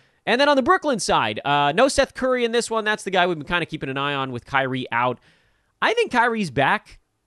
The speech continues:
within the week. We'll see. That's my guess. Um, so all of this stuff that we're looking at, it's like, "Oh, well, can Joe Harris?" Nah. Can Seth Curry? I mean, it seems like yes, but can he when Kyrie's back? Uh, remains to be seen. It's, it's a lot of jockeying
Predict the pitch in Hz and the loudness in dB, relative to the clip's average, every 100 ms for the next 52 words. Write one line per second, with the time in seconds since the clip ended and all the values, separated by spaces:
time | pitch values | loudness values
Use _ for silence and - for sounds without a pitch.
0 | _ 120 143 180 196 131 120 202 - - | _ -6 -2 -2 -2 -4 -4 -4 -6 -14
1 | - _ _ 147 175 - 160 180 196 196 | -20 _ _ -2 -2 -2 -2 -2 -4 -8
2 | - 165 - 170 151 110 127 175 - - | -8 -8 -4 -4 -4 -2 -4 -4 -8 -12
3 | _ _ _ _ _ 120 123 127 - 185 | _ _ _ _ _ -6 -4 -4 -2 4
4 | 220 233 156 156 - 151 135 127 110 131 | 6 6 4 -2 -2 -4 -2 -4 -6 -4
5 | 143 131 107 101 - 110 247 277 233 226 | -4 -4 -4 -6 -4 -4 0 2 4 2
6 | - 196 190 220 202 214 208 - 104 123 | 0 -4 -2 0 0 0 -4 -6 -4 -4
7 | 120 120 - _ _ - 131 202 - 170 | -4 -8 -12 _ _ -8 0 0 0 0
8 | 196 220 175 135 175 - - 269 - 92 | 0 0 -2 -4 -6 -6 -4 -4 -4 -8
9 | 90 123 147 98 113 - - _ _ _ | -6 -2 0 0 -4 -10 -14 _ _ _
10 | - 120 110 - 160 147 135 120 113 - | -4 -4 -4 -6 -6 -4 -6 -8 -8 -6
11 | 101 92 85 - 117 220 - - _ _ | -8 -8 -12 -4 0 0 -2 -14 _ _
12 | _ _ _ _ _ _ - 190 175 160 | _ _ _ _ _ _ -8 -4 0 0
13 | 139 143 131 131 120 117 - 113 - 123 | 2 2 2 0 -4 -6 -10 -10 -8 -8
14 | 120 127 165 175 208 226 240 160 98 147 | -8 -6 -8 -2 2 4 4 2 -4 -4
15 | 170 - 143 110 90 95 | -4 -4 -6 -4 -8 -14